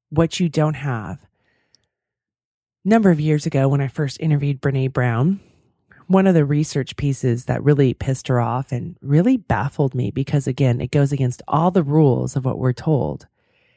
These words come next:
And what she found was your ability to love other people is directly correlated to your ability to love yourself. So I will have that show in the show notes if you want to link to it and go take a listen. It's phenomenal. It gets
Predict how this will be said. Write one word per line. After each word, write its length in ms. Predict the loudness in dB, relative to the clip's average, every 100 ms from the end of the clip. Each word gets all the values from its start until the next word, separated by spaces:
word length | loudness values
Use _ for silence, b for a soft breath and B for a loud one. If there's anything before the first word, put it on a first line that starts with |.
| _ -2
And 140 | 2
what 140 | 4 2
she 180 | 0 0
found 540 | 0 -2 -2 -6 -8
was 540 | -4 -2 -2 -6 -10 _ _ _ _
your 140 | 2 2
ability 460 | 4 4 4 4
to 40 | 2
love 280 | 2 2
other 200 | 2 0
people 540 | -2 -6 -4 -4 -4 -6 -6
is 200 | -4 -4
directly 580 | -2 0 0 -2 -6 -6
correlated 800 | -4 -2 -2 -2 -6 -10 -12 _ _
to 160 | -6 -4
your 40 |
ability 380 | -2 -4 -4 -4
to 100 | -4
love 160 | -6
yourself. 600 | -8 -8 -8 -8 -12 _ _ _ _ _ _ _
So 360 | 2 4 4 2
I 120 | 0
will 100 | 0
have 320 | 0 0 2
that 240 | 2 -2
show 240 | 0 2 4
in 120 | 2
the 80 | 0
show 240 | 0 2
notes 260 | 2 0 -4
if 80 | -2
you 80 | 0
want 120 | 0
to 40 |
link 240 | 0 -4 -2
to 200 | 0 0
it 120 | 0
and 240 | -2 -6 -2
go 180 | -2
take 200 | 0 -2
a 60 | -4
listen. 420 | -2 -2 -2 -4
It's 240 | -6 -8 -6
phenomenal. 540 | -4 -2 0 0 -2
It 60 | -2
gets 320 | -4 -6